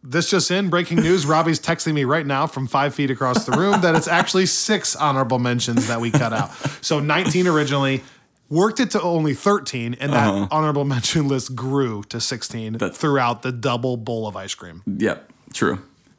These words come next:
Speaker 1: I tell no lies. So, okay,
Speaker 2: <laughs>
Speaker 1: we're not gonna get into these like crazy because
Speaker 2: Right.
Speaker 1: we have more time to spend on the others. Um,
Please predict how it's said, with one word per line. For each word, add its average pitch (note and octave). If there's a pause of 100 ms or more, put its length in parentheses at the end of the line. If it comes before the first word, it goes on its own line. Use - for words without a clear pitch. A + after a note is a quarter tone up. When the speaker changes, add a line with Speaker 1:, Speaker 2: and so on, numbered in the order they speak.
(1000)
Speaker 1:
I A#2+
tell D3
no E3
lies. G2+
So, -
okay, E3+ (600)
Speaker 2:
<laughs> E3+
Speaker 1:
we're G#3
not G#3+
gonna G3
get F#3
into F3
these D3
like B2+
crazy C3
because A#2
Speaker 2:
Right. -
Speaker 1:
we B2
have G#2+
more A#2
time G#2
to G#2+
spend G#2+
on G#2
the G#2+
others. C3+ (420)
Um, B2+